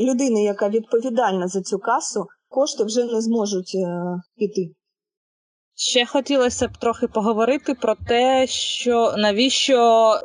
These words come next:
Speaker 2: якщо в магазині декілька продавців, і вони кожен мають доступ до комп'ютера і до можли-, можливість продавати товар. Як варто налаштувати режим реалізації, щоб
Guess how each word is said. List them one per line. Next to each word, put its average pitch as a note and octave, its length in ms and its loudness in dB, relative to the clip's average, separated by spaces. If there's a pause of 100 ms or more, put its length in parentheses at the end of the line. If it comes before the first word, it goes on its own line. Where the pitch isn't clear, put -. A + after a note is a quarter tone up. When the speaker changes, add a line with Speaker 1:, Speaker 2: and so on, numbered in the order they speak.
(100)
Speaker 2:
якщо G3 420 0
в D#3+ 80 -6
магазині F#3 580 0
декілька G3 420 -2
продавців, E3+ 760 -4
і G3+ 80 0
вони A#3+ 560 2
кожен A3+ 400 2
мають G#3 400 2
доступ A3 520 -2 (120)
до G3 400 2 (320)
комп'ютера B3 680 0
і G3+ 160 -2
до G3 140 0
можли-, F#3+ 320 0
можливість G#3+ 460 0
продавати G3 480 0
товар. F#3 400 0 (280)
Як A#3 320 2
варто F#3+ 460 -2
налаштувати F#3+ 720 -2
режим F#3+ 380 -2
реалізації, F#3+ 680 0
щоб - 240 -4